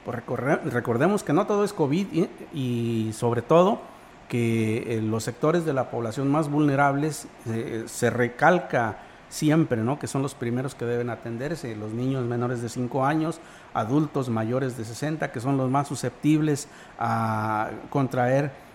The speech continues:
estas enfermedades de tipo respiratorio que son, eh, pues, típicas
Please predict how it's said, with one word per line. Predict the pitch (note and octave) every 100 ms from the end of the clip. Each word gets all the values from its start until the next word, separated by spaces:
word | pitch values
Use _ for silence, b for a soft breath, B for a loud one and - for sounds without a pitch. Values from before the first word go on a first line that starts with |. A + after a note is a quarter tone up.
| - C#3+
estas | C3+ -
enfermedades | C3+ A#2 A#2+ A#2+ C3 C#3+ C3
de | B2
tipo | D#3 D#3 -
respiratorio | C3+ A2 - A#2+ A2 C#3+ D3+ C3+
que | B2
son, | - C#3+ C3+ B2 -
eh, | - A2 G#2 G2+ -
pues, | A2
típicas | - E3+ E3 D3 - G#2+